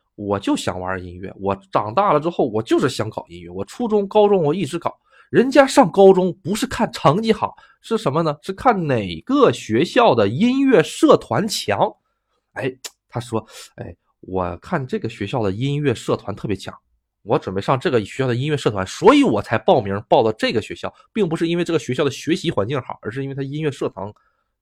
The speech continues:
他这个音乐社团强，所以呢才会有这个。这种事情不是阿杜吹啊，日本很有名的甲子园，甲子园是什么？就是打棒球的，甲子园全都是高中生在那儿打，就是很多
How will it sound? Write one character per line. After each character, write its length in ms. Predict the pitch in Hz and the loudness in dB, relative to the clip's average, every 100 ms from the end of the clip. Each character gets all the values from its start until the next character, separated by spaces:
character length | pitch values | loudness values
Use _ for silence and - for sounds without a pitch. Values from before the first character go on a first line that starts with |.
| _ | _
他 140 | - 147 | -4 0
这 80 | 147 | 0
个 80 | |
音 160 | 143 165 | 0 -2
乐 140 | 170 151 | -2 -2
社 220 | - 202 | -2 -4
团 200 | - 104 | -2 -8
强， 220 | - - _ _ _ _ _ _ _ _ _ | -8 -14 _ _ _ _ _ _ _ _ _
所 240 | - 190 | -2 0
以 140 | 262 127 | 2 0
呢 160 | 98 | -2
才 180 | 95 101 | -4 -4
会 100 | 113 | -2
有 60 | 90 | -2
这 140 | 98 | -4
个。 80 | - - - _ | -8 -18 -20 _
这 200 | 330 330 | 6 6
种 120 | 147 | 6
事 120 | 120 | 4
情 220 | 127 117 101 | 0 0 -2
不 80 | |
是 80 | 147 | 2
阿 100 | 147 | 2
杜 120 | 139 | 2
吹 180 | 113 98 | -2 -6
啊， 160 | 85 80 _ _ _ | -8 -10 _ _ _
日 200 | 247 277 | -4 -2
本 260 | 185 107 90 | 0 -2 -4
很 360 | - 147 220 277 | -2 0 2 4
有 160 | 120 | 2
名 260 | 90 87 90 | 0 -6 -4
的 140 | 95 | -6
甲 440 | - - 131 165 226 | -8 -2 4 6 6
子 380 | 226 110 87 | 2 -8 -8
园， 340 | 82 87 120 - | -6 0 0 0
甲 160 | - 120 | -2 -2
子 80 | 98 | -2
园 80 | |
是 80 | 95 | -4
什 80 | 92 | -6
么？ 60 | 90 | -6
就 100 | 113 | -4
是 40 | |
打 160 | 120 - | -4 0
棒 160 | 170 139 | 2 2
球 180 | 98 104 | 0 0
的， 140 | - _ _ - | -2 _ _ -2
甲 160 | 160 | 0
子 160 | 160 101 | 0 0
园 120 | 113 | -2
全 180 | - 170 | -4 -4
都 100 | 175 | -4
是 80 | 131 | -2
高 140 | 147 | 0
中 120 | 147 | 0
生 240 | 139 135 127 | 0 -4 -4
在 100 | 101 | -6
那 120 | 95 | -4
儿 20 | |
打， 120 | 104 - _ _ _ _ _ _ - | -8 -14 _ _ _ _ _ _ -2
就 120 | 196 | 0
是 80 | 170 | 0
很 460 | - 131 131 131 | 0 0 0 0
多 360 | 131 202 208 | 4 4 4